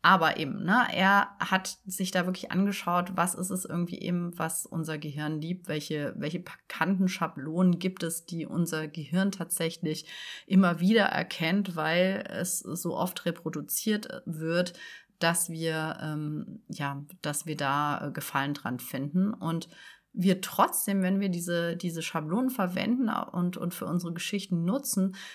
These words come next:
trotzdem immer wieder etwas sehr Spannendes und anderes draus machen können.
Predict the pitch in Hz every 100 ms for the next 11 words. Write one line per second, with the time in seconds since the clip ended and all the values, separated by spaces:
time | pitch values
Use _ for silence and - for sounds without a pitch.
0 | - - 220 - 233 214 - 226 226 190
1 | 196 208 - 185 180 - - - - 233
2 | 254 254 247 240 220 - 269 330 294 185
3 | - - - - - - - - - -